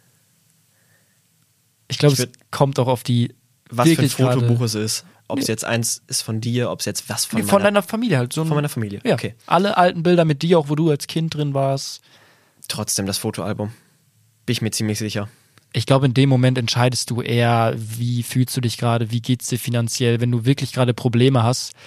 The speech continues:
Speaker 1: ähm, und dir denkst, „Okay, das ist meine letzte Rücklage“, dann wirst du an die Uhr denken.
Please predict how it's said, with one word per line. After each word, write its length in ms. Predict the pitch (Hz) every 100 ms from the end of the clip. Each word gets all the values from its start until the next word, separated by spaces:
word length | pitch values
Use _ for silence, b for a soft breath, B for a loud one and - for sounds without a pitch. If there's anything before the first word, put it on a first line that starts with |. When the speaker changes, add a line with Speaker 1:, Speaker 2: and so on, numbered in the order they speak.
| B B
Speaker 1:
ähm, 280 | - 123 120
und 100 | 117
dir 60 | 117
denkst, 260 | 123 120
„Okay, 160 | 117 123
das 180 | 120 -
ist 100 | 123
meine 140 | 117
letzte 400 | 113 117 - 110
Rücklage“, 400 | 120 - 110 110
dann 220 | 101 101
wirst 240 | 98 - -
du 40 |
an 60 | 95
die 100 | 98
Uhr 120 | 104
denken. 320 | 107 - 123